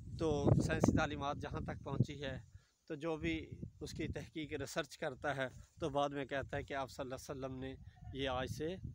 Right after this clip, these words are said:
कम और बेश चौदह सौ साल पहले ही फरमा दिया था कि ऐसा करोगे तो कामयाब होगे। ठीक है, ऐसा करोगे तो कामयाब होगे। हमने कोशिश करनी है,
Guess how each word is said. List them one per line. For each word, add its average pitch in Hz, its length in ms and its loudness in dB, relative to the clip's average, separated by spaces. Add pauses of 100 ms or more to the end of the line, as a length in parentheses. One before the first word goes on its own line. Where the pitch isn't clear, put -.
(220)
कम 147 140 -4
और 147 100 -4
बेश 143 180 -2
चौदह 151 280 -4
सौ - 160 -8
साल 143 240 2
पहले - 320 8
ही 131 80 8
फरमा 131 340 0
दिया 123 280 -2
था 135 200 -2
कि 95 120 -2
ऐसा 131 300 -4
करोगे 127 360 -6
तो 123 120 -14
कामयाब 113 520 -8
होगे। 113 220 -10 (800)
ठीक 143 140 -8
है, 143 160 -6
ऐसा 139 240 0
करोगे 135 360 -2
तो 127 120 -10
कामयाब 123 520 4
होगे। 117 240 -12 (760)
हमने 185 220 0
कोशिश - 340 -2
करनी 202 320 -2
है, 180 220 -6